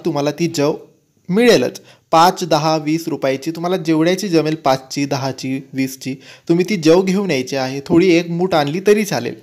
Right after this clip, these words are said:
ती जव आणल्यानंतर तुम्ही ती जव एका वाटीमध्ये भरून घ्यायची आहे, छोट्याशा वाटीमध्ये काढून घ्यायची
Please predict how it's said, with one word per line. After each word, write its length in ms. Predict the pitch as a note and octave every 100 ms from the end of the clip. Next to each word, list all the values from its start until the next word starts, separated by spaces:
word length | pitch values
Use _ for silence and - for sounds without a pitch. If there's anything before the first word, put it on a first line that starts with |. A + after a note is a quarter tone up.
| - - - _
ती 120 | G#3 A3
जव 260 | F3 F#3+
आणल्यानंतर 720 | F3+ D3 D#3+ F3 D3 B2 C3+ C3+ - _
तुम्ही 280 | E3 E3+ D#3 - _ _ _
ती 120 | F#3 G3
जव 200 | F3 F3
एका 180 | D#3+
वाटीमध्ये 800 | E3 B2+ B2 F3+ F3 D3 F3+ - _ _
भरून 400 | D#3+ D#3 F#3+ G3+
घ्यायची 320 | F3 C3 -
आहे, 80 | B2+
छोट्याशा 400 | B2+ D3 C3+ D#3+
वाटीमध्ये 500 | B2+ - D#3 D#3 F3
काढून 380 | - C#3+ C3 C#3
घ्यायची 380 | C3+ B2 -